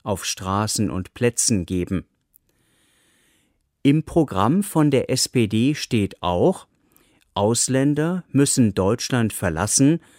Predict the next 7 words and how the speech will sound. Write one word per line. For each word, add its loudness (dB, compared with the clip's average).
wenn 2
sie 0
Verbrecher -2
sind. -4
Islamistische 0
Moscheen -2
sollen -2